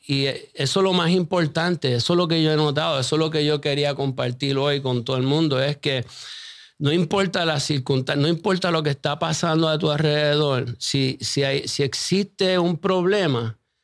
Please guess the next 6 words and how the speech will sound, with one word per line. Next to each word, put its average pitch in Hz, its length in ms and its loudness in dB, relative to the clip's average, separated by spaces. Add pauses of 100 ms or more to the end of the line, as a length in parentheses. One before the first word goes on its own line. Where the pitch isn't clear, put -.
la 131 120 -2
solución 131 540 2
está 170 340 0
dentro 143 640 0
de 110 180 -2
ti, 113 300 -6